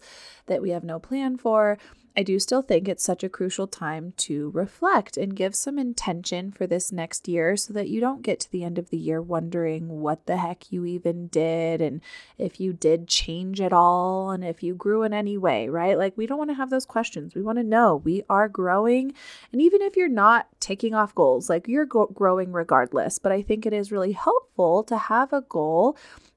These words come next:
um, and some actionable things that, yeah, you can accomplish it, and it's really in your face that you did it.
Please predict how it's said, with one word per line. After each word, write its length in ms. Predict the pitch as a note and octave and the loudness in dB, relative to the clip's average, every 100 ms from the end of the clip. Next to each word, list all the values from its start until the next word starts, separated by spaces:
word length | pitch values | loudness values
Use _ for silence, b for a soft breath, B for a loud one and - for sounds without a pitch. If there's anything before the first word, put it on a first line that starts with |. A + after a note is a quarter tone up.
| A3 | -8
um, 220 | G3+ G3 | -6 -4
and 240 | - G#3 | -4 -4
some 160 | G#3 G#3 | -2 -2
actionable 640 | - G3+ - A#3+ A3 G3+ | 2 2 0 -6 0 0
things 560 | F#3 - D#4 F#3+ G3 G3 | 0 2 2 0 -4 -2
that, 260 | F#3+ F#3 | 2 4
yeah, 300 | G3 A#3+ D4 | 4 2 4
you 180 | F3+ F#3+ | 2 2
can 160 | G3+ G3+ | -4 -6
accomplish 640 | E3+ - B3+ C#4+ G#3 - | -8 -2 -2 0 0 2
it, 160 | E3+ - | 2 2
and 280 | F3+ F3+ F3+ | -2 -4 -6
it's 180 | F#3 - | -6 -4
really 360 | F#3 G3 G#3 | -4 -2 -2
in 120 | F#3+ F3+ | -4 -6
your 160 | F3 | -8
face 440 | E3+ - A3 - - | -6 0 0 0 -2
that 180 | F3 | 0
you 560 | - E3+ F3 G3+ G#3 A#3 - - F3 | -2 -8 -6 -6 -4 -6 -10 -16 -6
did 180 | F#3 F3+ | 2 2
it. 280 | D#2 - | 2 -2